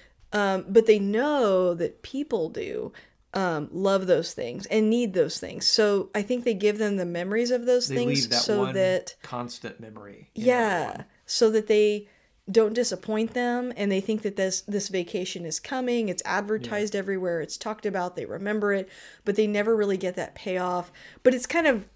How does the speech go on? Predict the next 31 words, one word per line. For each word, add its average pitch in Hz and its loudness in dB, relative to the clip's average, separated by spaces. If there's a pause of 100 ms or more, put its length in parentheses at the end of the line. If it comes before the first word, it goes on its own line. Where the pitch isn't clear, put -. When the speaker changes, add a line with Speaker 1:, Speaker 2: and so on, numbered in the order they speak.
(240)
Speaker 1:
a 220 4
fun 226 2
concept 196 -4
because 208 -4
doesn't 220 0
it 214 -2
kind 220 -4
of 190 -4
remind 175 -2
you 180 -2
of, 185 -6
like, 175 -2
the 208 2
daily 208 4
grind 180 0
of, 180 -2
like, 170 0
Speaker 2:
Yeah. 127 0
Speaker 1:
we're 262 10
all 220 6
kind 220 0
of 196 -2
looking 202 -2
forward 196 -2
to 190 -2
that, 175 -2
um, 170 -4 (840)
that 196 0
Speaker 2:
That - -
Speaker 1:
vacation 208 2
Speaker 2:
escape. - 0